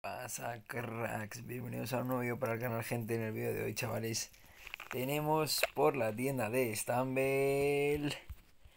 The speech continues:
una nueva ruleta con la especial que nos costaba treinta euros, eh, en la tienda hace un par de semanas. Y, gente, la han sacado en ruleta de lluvia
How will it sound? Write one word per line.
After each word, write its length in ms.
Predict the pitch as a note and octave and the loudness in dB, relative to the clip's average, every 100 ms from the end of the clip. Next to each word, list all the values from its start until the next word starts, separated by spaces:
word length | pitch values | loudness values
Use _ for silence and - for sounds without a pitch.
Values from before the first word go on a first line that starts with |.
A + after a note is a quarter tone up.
| - - - - _ _ - | -20 -20 -20 -20 _ _ 2
una 520 | E3+ E3+ F3 D3+ B2+ | 6 6 6 4 2
nueva 320 | C#3 E3 D#3+ | 8 12 12
ruleta 480 | D3+ C3 C#3 C#3 C3+ | 12 8 8 10 8
con 180 | B2 A#2+ | 8 6
la 60 | A#2+ | 4
especial 560 | - A2+ A2+ B2 C3+ | 2 -4 2 2 4
que 160 | B2 B2+ | 2 2
nos 160 | B2+ | 2
costaba 540 | - A#2 - B2+ C3+ - | 0 8 8 10 6 6
treinta 560 | C3 B2+ C#3+ B2+ - - | 4 4 2 2 0 2
euros, 580 | C3+ C#3+ C#3+ D#3 - - - - _ _ _ _ _ _ - | 4 4 4 2 0 -8 -20 -20 _ _ _ _ _ _ -16
eh, 280 | A#2+ A2+ A#2 | -10 -8 -4
en 100 | A2+ | -4
la 100 | A2 | -2
tienda 320 | B2+ C#3 C3 | 0 2 2
hace 240 | A#2+ A#2+ | 2 0
un 480 | A#2+ A#2+ A#2+ A#2 A2+ | 0 -2 -2 -4 -4
par 220 | A#2 A#2 | -2 -2
de 320 | A2 G#2+ G2 - | -2 -2 -2 -2
semanas. 580 | A#2 A#2+ C#3+ F3 - - - - - - - | 0 2 4 4 2 2 2 2 -12 -10 0
Y, 400 | C3 B2+ B2+ A#2+ | 4 6 6 6
gente, 300 | - C#3 A#2+ | 6 4 4
la 80 | A#2+ | 2
han 60 | |
sacado 500 | C3 C#3+ C#3 C3+ B2+ - | 4 8 10 10 8 4
en 180 | B2+ A#2+ | 0 2
ruleta 320 | A2+ C3+ C3 | 4 8 10
de 140 | A#2+ | 8
lluvia 440 | A#2 C#3 E3 G3 | 6 6 8 8